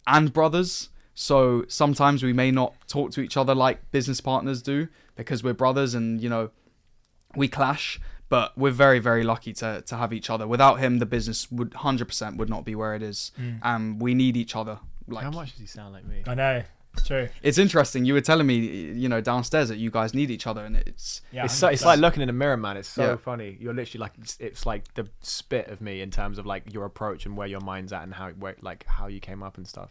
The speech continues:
Speaker 3: It's
Speaker 1: And I
Speaker 3: am-
Speaker 1: was lucky, to be honest. You know, I, I, I wish that he would have become a footballer. That,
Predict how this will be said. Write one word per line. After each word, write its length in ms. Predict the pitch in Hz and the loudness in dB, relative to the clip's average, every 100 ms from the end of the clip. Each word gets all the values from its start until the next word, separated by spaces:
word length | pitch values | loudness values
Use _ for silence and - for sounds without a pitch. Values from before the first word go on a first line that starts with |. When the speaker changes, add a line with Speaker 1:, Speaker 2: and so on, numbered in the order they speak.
| - | -8
Speaker 3:
It's 60 | 120 | 0
Speaker 1:
And 60 | |
I 40 | 135 | 2
Speaker 3:
am- 60 | |
Speaker 1:
was 140 | 131 120 | 2 2
lucky, 320 | 165 185 123 | 0 2 -4
to 120 | 117 120 | -4 -2
be 100 | 120 | 0
honest. 240 | 117 113 | 0 -2
You 60 | 127 | 0
know, 120 | 120 | 2
I, 200 | 113 120 | 2 2
I, 240 | 135 147 123 - | 4 4 2 -2
I 220 | 127 131 123 - - | 2 2 2 -6 -4
wish 300 | 127 120 - | -2 -2 -4
that 140 | 107 | -6
he 100 | 120 | -6
would 120 | 113 | -6
have 100 | 110 | -6
become 260 | 117 - 113 | -6 -8 -8
a 60 | 110 | -6
footballer. 420 | 131 113 110 107 | -8 -6 -6 -6
That, 220 | 107 | -6